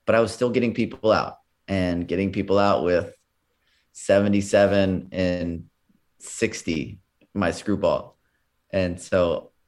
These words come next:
I was like, you know, "Screw it. I'm just gonna compete as long as I can. I'm gonna try and win a roster spot and, um, see what happens." And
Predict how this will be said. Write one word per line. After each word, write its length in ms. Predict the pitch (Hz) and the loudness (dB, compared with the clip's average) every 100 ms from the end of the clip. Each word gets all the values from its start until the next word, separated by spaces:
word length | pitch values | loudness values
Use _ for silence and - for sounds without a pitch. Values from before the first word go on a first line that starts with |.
| - | -4
I 180 | 92 90 | 0 2
was 160 | 90 90 | 2 2
like, 340 | 87 80 - _ _ | 0 0 -10 _ _
you 80 | 85 | -6
know, 160 | 87 85 | -4 -4
"Screw 400 | - - 107 104 | -8 -2 2 4
it. 80 | |
I'm 160 | 92 87 | 2 0
just 280 | 90 87 - | -4 -6 -4
gonna 220 | 95 95 | -2 -2
compete 720 | 95 104 98 - 104 98 - - | -2 -8 -8 -2 -2 -2 -10 -4
as 200 | 95 90 | -2 0
long 200 | 92 90 | -2 -2
as 120 | 92 | 0
I 80 | 98 | -2
can. 400 | 98 92 87 90 | -2 -4 -2 -2
I'm 100 | 95 | -4
gonna 160 | 90 87 | -6 -8
try 240 | - 80 | -6 -2
and 160 | 87 90 | -2 -2
win 140 | 90 | -4
a 40 | 90 | -2
roster 400 | 82 80 - - | -2 -2 -6 -14
spot 520 | - 87 95 - - _ _ _ _ _ _ _ _ - - | -4 -2 0 -4 -10 _ _ _ _ _ _ _ _ -14 -4
and, 320 | 85 85 85 | -2 -2 0
um, 500 | 87 87 90 87 - _ _ | 0 0 0 -4 -10 _ _
see 240 | - 98 | -10 -2
what 100 | 104 | 0
happens." 720 | 101 110 127 104 71 - - _ | 2 0 -4 -6 -10 -12 -20 _
And 440 | 92 87 85 85 | -6 -4 -4 -6